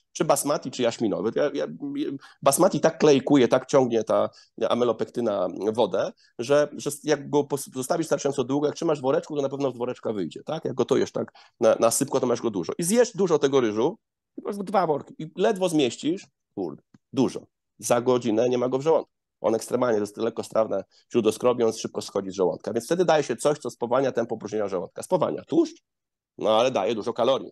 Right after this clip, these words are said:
tak? Względnie. No ale oczywiście jest miejsce w bilansie, zwiększasz, mm, ilość tłuszczu względem węglowodanów, dłużej siedzi na żołądku, jedzenie, białko pod pewnymi względami, ale słabiej niż tłuszcz, no ale jest też mniej,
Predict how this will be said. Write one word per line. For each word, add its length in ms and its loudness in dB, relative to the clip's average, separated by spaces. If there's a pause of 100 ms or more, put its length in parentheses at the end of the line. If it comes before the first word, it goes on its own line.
(160)
tak? 200 -6
Względnie. 380 -10
No 100 0
ale 100 6
oczywiście 460 0 (160)
jest 160 2
miejsce 280 0
w 40 -4
bilansie, 480 -4 (260)
zwiększasz, 580 0 (140)
mm, 180 -6
ilość 360 2
tłuszczu 280 -4
względem 360 0
węglowodanów, 640 0 (320)
dłużej 300 -4
siedzi 240 -12
na 100 -10
żołądku, 540 -2 (200)
jedzenie, 540 2 (560)
białko 600 0
pod 120 -2
pewnymi 300 4
względami, 420 2
ale 100 2
słabiej 280 0
niż 160 -6
tłuszcz, 200 -4
no 80 0
ale 60 -2
jest 100 -4
też 120 -6
mniej, 280 -4